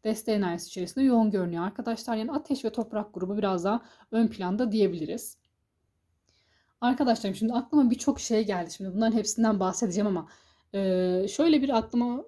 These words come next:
bu birçok şeyi düşündükten sonra diyelim aklıma şöyle bir cümle yankılandı zihnimde daha doğrusu.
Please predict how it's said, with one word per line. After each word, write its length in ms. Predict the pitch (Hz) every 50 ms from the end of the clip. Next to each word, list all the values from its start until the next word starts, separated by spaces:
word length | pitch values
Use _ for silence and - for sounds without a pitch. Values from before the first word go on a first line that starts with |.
| 440
bu 400 | 294 202 196 214 247 269 294 302 -
birçok 340 | 208 240 - - 240 226 -
şeyi 200 | - 254 240 -
düşündükten 480 | 269 - - 226 208 196 - 220 226
sonra 340 | 214 - - 233 208 196 180
diyelim 180 | 196 214 240 233
aklıma 260 | 226 - - 233 226
şöyle 280 | - - 226 208 214 202
bir 160 | 226 190 165
cümle 300 | 175 196 196 190 180 156 170
yankılandı 480 | 160 156 165 - - 170 160 165 170
zihnimde 480 | 165 156 180 180 - 185 180 180 180 151
daha 200 | - 160 160 -
doğrusu. 440 | - - - - - - 240 240